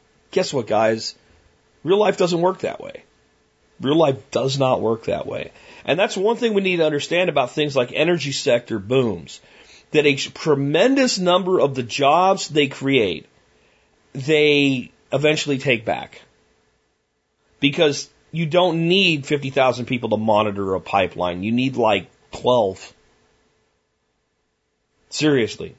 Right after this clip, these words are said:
it's a pipe. Oil flows through it. That's all that it is. There's a lot of technology about flow rates, and don't get me wrong, but once it's installed, it, it just does its thing.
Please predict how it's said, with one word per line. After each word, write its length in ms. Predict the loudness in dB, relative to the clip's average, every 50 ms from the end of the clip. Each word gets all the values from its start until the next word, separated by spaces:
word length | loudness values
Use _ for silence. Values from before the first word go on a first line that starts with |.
| _ -6
it's 140 | -4 0 0
a 60 | 0
pipe. 380 | 0 0 -2 -2 -2 -2 -8 -16 -20 _ _ _ _ _ _ -2
Oil 220 | 0 2 2 0 0
flows 320 | -2 -2 -2 -2 -2 -4
through 200 | -8 -8 -8 -6
it. 160 | -8 -10 -12 _ _ _ 0
That's 200 | 0 0 0 0 0
all 260 | 2 4 4 4 2
that 120 | 2 0
it 100 | -2 0
is. 480 | 0 0 0 -2 -4 -8 -12 -14 -14 -16 _ _ _ _ -14 _ -2
There's 140 | 0 2 2
a 40 |
lot 480 | 2 0 0 0 2 2 2 2 0 0
of 60 | 0
technology 600 | 0 0 0 2 2 0 2 2 0 0 -2 -2
about 320 | 0 0 2 0 0 -2 -4
flow 320 | -4 0 2 2 2 2
rates, 320 | 2 2 2 0 0 -4
and 160 | -6 -6 -2 -2
don't 200 | -2 -2 -2 -2
get 140 | -2 -2
me 120 | 0 -2 -2
wrong, 460 | 0 0 2 2 2 2 0 -2 -4 -10 -20 -20 -10 -2
but 100 | 0 0
once 280 | 2 2 2 0 0 -4
it's 140 | -6 -6 -6
installed, 600 | -6 -6 -4 -2 0 0 2 2 2 2 2 0
it, 160 | 0 -2 -4 _ -20
it 180 | -20 -20 -14
just 200 | -10 -10 -6 -2
does 180 | 0 0 0 0
its 160 | -2 -8 -4
thing. 320 | -2 0 0 -2 -4 -8